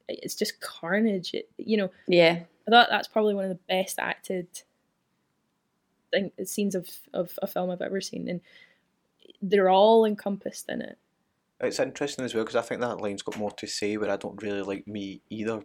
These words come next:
Speaker 3: because I feel
Speaker 1: Mm-hmm.
Speaker 3: like a lot of the, um, the adults in this film, that is their point of view. They don't like themselves in
Speaker 1: Yeah.
Speaker 3: some form or another.
Speaker 2: Yeah.
Speaker 3: So,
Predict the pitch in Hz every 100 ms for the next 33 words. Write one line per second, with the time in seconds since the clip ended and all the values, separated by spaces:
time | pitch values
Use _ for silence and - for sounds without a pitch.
0 | - - 101 101 107 101 104 104 101 101
1 | 104 117 - 120 120 - _ - - _
2 | _ _ - 104 98 95 98 95 - _
3 | _ _ _ _ _ _ - 110 - 107
4 | 123 120 - 110 104 104 - - 110 107
5 | 101 92 101 - 98 - 104 - 104 90
6 | 104 104 110 101 104 - 104 98 101 104
7 | 95 - 101 107 - - _ 92 92 -
8 | 104 95 101 139 - 196 190 180 - 101
9 | -